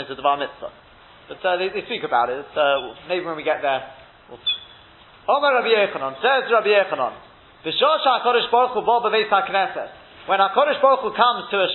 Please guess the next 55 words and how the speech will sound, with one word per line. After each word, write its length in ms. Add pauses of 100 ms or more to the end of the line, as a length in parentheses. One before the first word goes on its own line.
shul, 240 (480)
"V'lo 240
motzo 320
bo 160 (160)
asora," 400
and 40
he 40
doesn't 400
find 240
ten 240
people 240
there, 320 (160)
which 160
we 160
spoke 160
about 240
yesterday, 560 (640)
uh, 160
based 240
on 80
the 160
Zohar, 400 (560)
we'll 80
go 160
with 80
that 240
pshat 240
for 80
the 80
time 240
being, 240 (240)
that 320
he 80
comes 160
along 160
and 80
there's 160
no 240
one 160
there, 240
there's 160
n-, 240
no 160
one 160
of 120
the 120
ten 200
there, 120
not 160
even 160
one 240
person 400
to 80
greet 240
him, 200